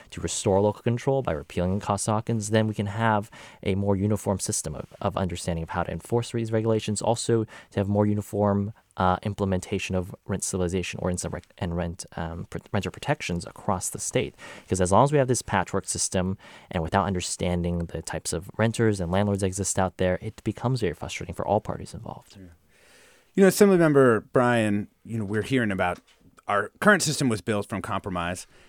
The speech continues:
Speaker 2: Certainly there's gonna be compromise here as well. Um, one of those, you know, prospective compromises might be introducing more means testing into some of these,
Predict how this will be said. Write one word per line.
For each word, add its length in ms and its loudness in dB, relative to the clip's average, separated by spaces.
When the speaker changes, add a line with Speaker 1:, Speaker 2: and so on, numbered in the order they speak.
Speaker 2:
Certainly 360 10
there's 200 4
gonna 220 2
be 420 0
compromise 760 -2
here 540 -2
as 240 -2
well. 460 -4
Um, 260 -2
one 320 2
of 200 0
those, 600 0
you 140 -8
know, 80 -8
prospective 640 -6
compromises 520 -4
might 220 -2
be 500 0
introducing 460 -4
more 140 0
means 320 -2
testing 560 -4
into 220 -6
some 180 -8
of 80 -8
these, 480 -10